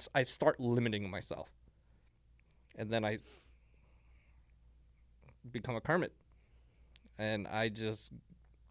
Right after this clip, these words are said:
go off the grid completely. Because I, I think sooner or late, actually pretty soon, like, I'm, I'm gonna just completely go off the grid.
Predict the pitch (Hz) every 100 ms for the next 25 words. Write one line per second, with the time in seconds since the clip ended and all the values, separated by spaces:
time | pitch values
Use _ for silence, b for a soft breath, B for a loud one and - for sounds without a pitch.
0 | 131 127 113 120 110 123 - 85 - -
1 | - - - - - - - - - -
2 | - - 113 135 107 80 85 - - 113
3 | 113 104 98 - - - - - - -
4 | - - - - 120 120 123 123 123 123
5 | 123 113 110 - 127 123 120 - - -
6 | _ - - _ - - - - - -
7 | 139 139 131 120 120 123 113 110 110 113
8 | 117 - 113 - 117 - 147 131 - -
9 | 120 110 101 - 107 120 110 - - -
10 | - - - - 110 123 127 117 113 113
11 | 101 101 - 107 110 101 95 95 87 65
12 | - 71 65